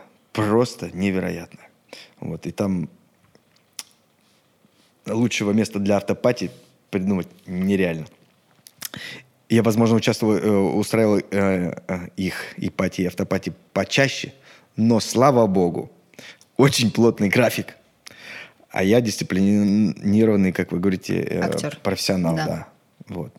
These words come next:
Speaker 1: Поэтому я не могу позволить себе прийти там на площадку в, в каком-то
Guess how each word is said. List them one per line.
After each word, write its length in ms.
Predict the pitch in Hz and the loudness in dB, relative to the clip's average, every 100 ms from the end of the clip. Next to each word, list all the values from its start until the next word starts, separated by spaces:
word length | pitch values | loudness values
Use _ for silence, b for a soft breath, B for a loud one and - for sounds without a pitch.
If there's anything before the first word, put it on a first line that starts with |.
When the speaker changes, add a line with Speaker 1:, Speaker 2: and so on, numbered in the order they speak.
| - | -10
Speaker 1:
Поэтому 300 | - 92 85 | -8 -6 -4
я 80 | 85 | -2
не 80 | |
могу 180 | 87 87 | -2 -4
позволить 360 | 82 82 90 - | -4 -4 -4 -6
себе 200 | - - | -8 -10
прийти 280 | - - - | -12 -14 -12
там 260 | 87 82 | -10 -8
на 280 | 82 82 80 | -8 -8 -8
площадку 480 | - 80 - - - | -10 -10 -10 -10 -16
в, 720 | - - - - - - - | -16 -18 -18 -18 -18 -20 -20
в 40 | - | -18
каком-то 360 | - 110 110 | -14 -12 -12